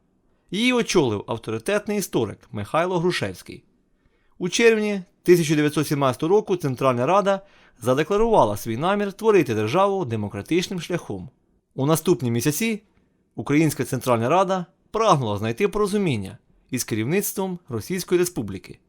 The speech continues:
Але імперська свідомість не полишала очільників нібито республіканської Росії. Та до відкритого військового протистояння між Києвом і тодішнім Петроградом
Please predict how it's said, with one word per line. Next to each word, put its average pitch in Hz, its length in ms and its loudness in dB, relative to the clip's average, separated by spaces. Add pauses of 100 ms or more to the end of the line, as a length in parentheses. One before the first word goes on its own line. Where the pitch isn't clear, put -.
(540)
Але 175 200 2
імперська 185 460 0
свідомість 208 640 -2 (200)
не 123 80 -6
полишала 175 500 0
очільників 190 560 -4
нібито 202 440 2
республіканської 170 760 -2
Росії. 104 460 -2 (1040)
Та 131 100 0
до 147 80 0
відкритого 147 520 2
військового 131 400 0
протистояння 165 680 -2
між 180 220 0
Києвом 180 560 0
і - 80 -8
тодішнім 160 560 -2
Петроградом 156 760 0